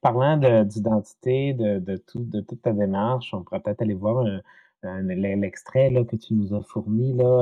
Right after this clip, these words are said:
Speaker 1: euh, sur, euh, sur, sur, euh, pour le lancement de ton recueil, c'est ça ? L'espèce de
Speaker 2: Ouais, c'est ça,
Speaker 1: bande-annonce,
Speaker 2: c'est
Speaker 1: là.
Speaker 2: un... En fait, là, j'avais fait un... j'avais été filmé, par exemple, avant, ça faisait longtemps,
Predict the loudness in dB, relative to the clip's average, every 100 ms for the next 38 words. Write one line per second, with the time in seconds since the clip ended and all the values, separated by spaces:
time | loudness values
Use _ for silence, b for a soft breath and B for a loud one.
0 | 4 4 2 0 -4 B B -20 -12 -10
1 | -6 -4 -4 -6 -8 -6 -4 -4 -2 -2
2 | -2 0 0 2 -2 -6 -4 -4 -2 -2
3 | -2 -2 -2 -2 -6 -4 -4 -6 _ -12
4 | -4 -2 -2 0 0 0 -2 -2 -4 -4
5 | -4 -4 -4 -6 -6 -8 -10 _ _ _
6 | _ _ _ -6 -4 -4 -2 -2 -4 -6
7 | -8 -8 -8 -6 -6 -8 -10 -14 _ _
8 | _ _ _ _ _ -8 -6 -4 -4 0
9 | 0 2 0 -2 -2 -4 -4 -6 -4 -6
10 | -8 -8 -6 -4 -4 -6